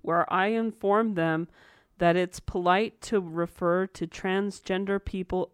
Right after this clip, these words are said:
as their new gender, post-op or otherwise, they gave a really strange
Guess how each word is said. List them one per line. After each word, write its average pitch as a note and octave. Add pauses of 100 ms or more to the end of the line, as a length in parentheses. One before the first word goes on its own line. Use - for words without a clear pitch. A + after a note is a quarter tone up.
as F3
their F3+
new F#3
gender, D#3+ (560)
post-op G3
or D#3
otherwise, D3+ (520)
they F3+
gave F#3
a E3+
really G3
strange E3